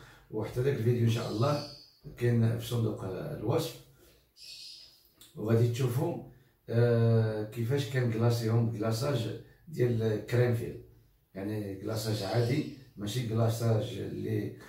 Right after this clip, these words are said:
آه، كلاصاج اللي عملت، آه، <clears throat> ديال، آه، حمام مريم اللي كان ندوبوه وكذا وهادي وهادي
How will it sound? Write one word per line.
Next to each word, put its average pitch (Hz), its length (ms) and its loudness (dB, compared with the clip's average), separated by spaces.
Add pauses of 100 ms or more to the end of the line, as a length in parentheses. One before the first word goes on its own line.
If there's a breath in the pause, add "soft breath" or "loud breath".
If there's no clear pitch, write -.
(280 loud breath)
آه، 107 180 0
كلاصاج 113 380 2
اللي 110 180 -2
عملت، 110 380 -2
آه، 95 760 -2 (360)
<clears throat> 104 440 -6
ديال، 107 300 0
آه، - 460 -6
حمام 113 680 0
مريم 113 440 2 (400 loud breath)
اللي 107 240 -2
كان 98 680 -4
ندوبوه 104 640 2
وكذا 107 320 -2
وهادي 98 340 -4
وهادي 98 440 -2